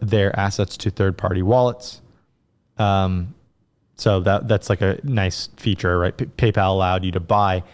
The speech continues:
crypto, but you didn't really own your keys, own your Bitcoin, or own your crypto.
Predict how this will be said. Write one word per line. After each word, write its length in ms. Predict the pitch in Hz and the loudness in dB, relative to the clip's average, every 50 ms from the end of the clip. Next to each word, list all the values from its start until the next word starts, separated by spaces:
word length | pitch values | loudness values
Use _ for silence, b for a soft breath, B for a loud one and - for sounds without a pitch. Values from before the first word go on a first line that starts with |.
| B | B
crypto, 400 | B - - - - 101 95 95 | B -8 -6 -2 0 0 2 2
but 240 | 87 95 101 92 - B B B B B | 2 2 0 0 -2 B B B B B
you 80 | - 110 | -2 0
didn't 160 | 113 110 101 | 0 0 0
really 200 | 101 98 101 - | 0 0 0 0
own 200 | - 110 98 98 | 0 0 0 0
your 100 | 95 95 | 0 -2
keys, 300 | - - - 98 95 90 | -4 -2 0 0 0 0
own 160 | 90 90 90 | -2 -2 -4
your 120 | 87 85 80 | -4 -6 -4
Bitcoin, 380 | 82 101 - - - 95 87 | -4 -4 -4 -4 -6 -6 -4
or 240 | 85 85 85 - - | -4 -6 -8 -6 -4
own 200 | 95 92 87 85 | -4 -2 -2 -4
your 100 | 82 85 92 | -6 -10 -6
crypto. 480 | - - 135 - - 101 92 87 90 | -2 -2 -2 2 2 2 2 2 -2